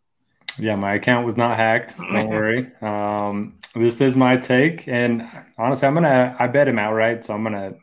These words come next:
Speaker 1: you know, be more invested in that than I am in D F S, but I will have some.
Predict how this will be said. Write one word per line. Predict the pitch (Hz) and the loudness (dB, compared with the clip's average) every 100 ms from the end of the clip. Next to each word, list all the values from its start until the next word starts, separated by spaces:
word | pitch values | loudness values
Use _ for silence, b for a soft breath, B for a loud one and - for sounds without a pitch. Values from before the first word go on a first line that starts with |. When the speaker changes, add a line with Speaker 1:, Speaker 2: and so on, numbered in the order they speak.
| _ | _
Speaker 1:
you | 98 | -14
know, | 92 | -12
be | 95 | -10
more | 98 101 98 | -6 -6 -6
invested | 95 101 95 104 | -8 -10 -8 -10
in | 95 | -8
that | 90 95 92 | -8 -8 -8
than | 95 | -10
I | 92 | -8
am | 92 | -8
in | 87 | -8
D | 95 | -8
F | 90 | -8
S, | 101 107 | -8 -8
but | - 131 | -4 -2
I | |
will | 139 120 | 0 2
have | 110 | 0
some. | - 110 107 104 | -2 -4 -4 -6